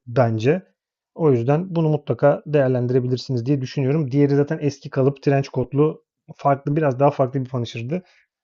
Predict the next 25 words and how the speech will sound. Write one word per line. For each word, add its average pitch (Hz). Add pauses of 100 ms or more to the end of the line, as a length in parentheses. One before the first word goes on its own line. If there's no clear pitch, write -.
Bunun 143
head 143
sculpt'ı 139
da 131
yani 120
bayağı 123
bildiğiniz 120
saç -
tıraşı 120
vesaire 120
detayları 131
gayet 123
güzel 139
verilmiş. 131 (680)
Figürle 170
ilgili 175
söyleyebileceğim 170
şeyler 180
aslında 180
bu 190
kadar. 170 (260)
Dediğim 147
gibi 143
umarım 160
beğenirsiniz. 147